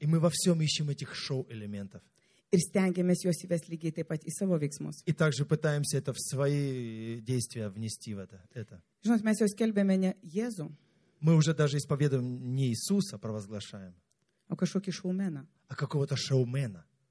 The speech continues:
Speaker 2: Jeigu mes atsiplėšiame nuo jo teatrališkumo,
Speaker 1: Если мы отрываемся от, э, театральности,
Speaker 2: tai tada puolame į jo magiškumą.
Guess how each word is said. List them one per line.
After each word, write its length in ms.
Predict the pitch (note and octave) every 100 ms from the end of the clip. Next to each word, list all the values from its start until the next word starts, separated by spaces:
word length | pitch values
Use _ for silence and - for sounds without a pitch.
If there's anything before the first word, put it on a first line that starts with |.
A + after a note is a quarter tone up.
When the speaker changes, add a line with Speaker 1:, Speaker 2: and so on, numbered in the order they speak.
| _ _ _ _ _ _ _ _ _ _ -
Speaker 2:
Jeigu 240 | A3 A3+
mes 220 | A#3 A#3 A3+
atsiplėšiame 680 | G#3 A#3 G#3 G3 G#3+ F#3+ F#3+
nuo 240 | F#3+ F#3
jo 240 | - G#3 F3+
teatrališkumo, 1000 | G3+ F3+ F3+ F3 F3 - C4+ B3+ D#3 D3 _ _
Speaker 1:
Если 240 | C#3+ D3 D#3
мы 120 | D#3
отрываемся 720 | D#3 D#3 D#3 D3 C#3 - C3
от, 240 | C3 B2
э, 400 | C3 B2+ B2 A#2+ A2
театральности, 840 | B2+ - D3 D#3 C3+ A2 - - - _ _ _ _ _
Speaker 2:
tai 100 | E3
tada 240 | E3+ E3
puolame 420 | D#3+ E3 D#3 E3 E3
į 40 |
jo 120 | D#3+
magiškumą. 680 | D3 D3+ D#3+ D3+ - A#3+ D3